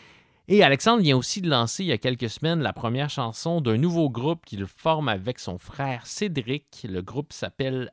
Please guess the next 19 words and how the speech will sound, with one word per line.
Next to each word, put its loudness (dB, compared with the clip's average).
Apophis, -6
A 0
P -4
O -2
P -6
H -12
I -6
S. -14
Et -2
la 2
chanson, -2
elle, 0
s'intitule -4
On -6
prendra -6
de -4
l'avance 0
plus -14
tard. -6